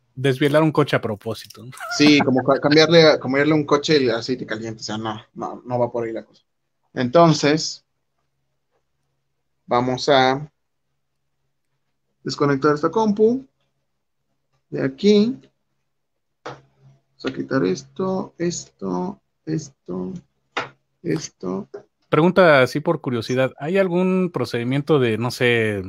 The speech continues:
Speaker 1: resetear el N V ram o alguna otra de estas cosas antes de estos procedimientos? No, no ayuda en nada, ¿verdad?
Speaker 2: Pues, híjole,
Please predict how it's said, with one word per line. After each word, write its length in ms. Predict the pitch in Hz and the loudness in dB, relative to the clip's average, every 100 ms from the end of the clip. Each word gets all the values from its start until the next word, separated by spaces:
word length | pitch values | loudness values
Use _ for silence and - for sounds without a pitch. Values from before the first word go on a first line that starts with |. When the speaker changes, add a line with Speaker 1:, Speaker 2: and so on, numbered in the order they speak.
| - _ | -14 _
Speaker 1:
resetear 680 | - 117 117 120 - 127 135 | -16 -10 -8 -8 -2 2 2
el 120 | 120 | 2
N 140 | 123 | 0
V 180 | 123 117 | 0 0
ram 280 | 117 123 120 | 0 0 0
o 40 | |
alguna 300 | 113 120 123 | -2 -4 -4
otra 180 | 123 123 - - | -4 -6 -8 -6
de 80 | 131 | -4
estas 200 | 139 - | -4 -4
cosas 300 | 135 139 123 | -4 -4 -4
antes 340 | 139 139 127 | -4 -2 -2
de 220 | 117 113 | -2 -2
estos 240 | 113 - 123 | -4 -8 -10
procedimientos? 800 | 117 110 107 127 151 190 190 143 | -10 -8 -6 -6 -4 -4 -4 -4
No, 140 | 135 | -4
no 100 | 135 135 | -2 -2
ayuda 240 | 131 120 | 0 -2
en 60 | 113 | -2
nada, 220 | 123 101 | -2 -2
¿verdad? 320 | 98 143 175 _ _ _ _ _ _ _ - - - - _ _ - - _ _ - | -2 -4 -6 _ _ _ _ _ _ _ -20 -20 -18 -18 _ _ -20 -20 _ _ 4
Speaker 2:
Pues, 1200 | 165 160 160 160 160 160 165 165 165 - - 180 | 6 10 8 8 6 6 4 4 2 0 -2 -4
híjole, 640 | 170 151 135 127 123 | 0 2 2 0 -6